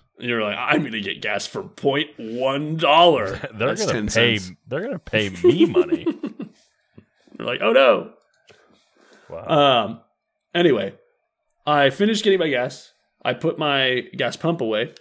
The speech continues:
Speaker 1: and then as I was getting in the car, another car pulled up on the opposite side of the pump, and this
Speaker 2: Yeah.
Speaker 1: woman gets out, and she's like, "Excuse me," and she had her phone in her hand, and she had a thick accent.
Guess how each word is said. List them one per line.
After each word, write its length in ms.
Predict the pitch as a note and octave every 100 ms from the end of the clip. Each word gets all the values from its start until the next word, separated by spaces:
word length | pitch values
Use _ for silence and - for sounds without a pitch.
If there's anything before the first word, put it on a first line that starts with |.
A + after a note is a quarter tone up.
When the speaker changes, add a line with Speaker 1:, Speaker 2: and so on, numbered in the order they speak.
| _ _ _ _ _
Speaker 1:
and 200 | - C3+ D#3
then 520 | E3+ E3+ E3 D#3 C3+
as 160 | C#3+ D3
I 40 |
was 80 | C#3+
getting 160 | D3 C#3
in 60 | A2+
the 60 |
car, 340 | G#2 G#2 G#2+ C3+
another 260 | B2 D3 E3
car 180 | - A2+
pulled 180 | B2
up 80 | A2
on 60 | G2
the 80 | F2
opposite 260 | G2+ A2+ -
side 120 | G#2
of 40 |
the 60 | F#2+ A#2
pump, 180 | - _ _ _
and 120 | -
this 100 | B2+
Speaker 2:
Yeah. 60 | G2
Speaker 1:
woman 180 | G3+ E3
gets 200 | A2+ -
out, 240 | F#2+ G2 -
and 120 | C3
she's 240 | D3 C3
like, 200 | A2+ - -
"Excuse 360 | E3 - C#4+
me," 240 | G3 G#2 - _ _ -
and 120 | A#2
she 80 | C#3
had 80 | C#3
her 40 | B2
phone 220 | D3+ C3
in 60 | G#2+
her 60 | G#2+
hand, 280 | F2+ - -
and 100 | -
she 160 | A2+ A#2+
had 180 | C3 B2
a 280 | A#2 G2+ -
thick 300 | - - F3+ -
accent. 520 | A2 - - -